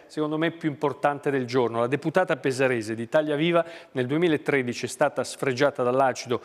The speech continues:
lo ricorderete e lo ricordiamo tutti, eh, sfregiata dall'acido per vendetta. Il suo emendamento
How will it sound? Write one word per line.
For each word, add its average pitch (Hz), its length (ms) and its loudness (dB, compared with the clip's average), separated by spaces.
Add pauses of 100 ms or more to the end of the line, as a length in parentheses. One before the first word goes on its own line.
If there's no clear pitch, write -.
(280)
lo 120 120 -6
ricorderete 110 1040 -8
e - 120 -6
lo 117 120 -2
ricordiamo 120 500 -4
tutti, 180 460 -6 (460)
eh, - 100 -12
sfregiata 143 480 -2
dall'acido 135 460 0
per 135 260 -4
vendetta. 156 540 0
Il 127 80 0
suo 185 260 2
emendamento 139 1000 -2